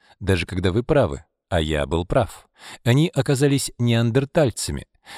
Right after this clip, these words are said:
Они хотели погубить компанию, и только я мог ее спасти. Конечно, на самом деле я категорически ошибался. Они защищали то, чему посвятили свою профессиональную жизнь.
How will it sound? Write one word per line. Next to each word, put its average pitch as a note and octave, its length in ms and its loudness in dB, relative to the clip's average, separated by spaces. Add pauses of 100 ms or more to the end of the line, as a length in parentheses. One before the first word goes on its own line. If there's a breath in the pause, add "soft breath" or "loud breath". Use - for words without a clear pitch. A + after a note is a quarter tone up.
(100)
Они A#2 180 4
хотели C3+ 320 2
погубить C3 600 2
компанию, G#2 800 2
и G#2+ 80 -4
только B2 300 0
я A#2 260 2
мог A2 260 0
ее B2 160 2
спасти. - 560 -6 (760 loud breath)
Конечно, F3 400 4
на D#3+ 80 4
самом D#3+ 260 2
деле D3+ 200 4
я C#3 200 4
категорически A2+ 760 0
ошибался. C3+ 720 2
Они A2+ 280 2
защищали G#2+ 680 0
то, D3 280 0
чему A2 300 0
посвятили A2+ 520 0
свою A2 340 2
профессиональную A2 880 2
жизнь. A#2 440 -2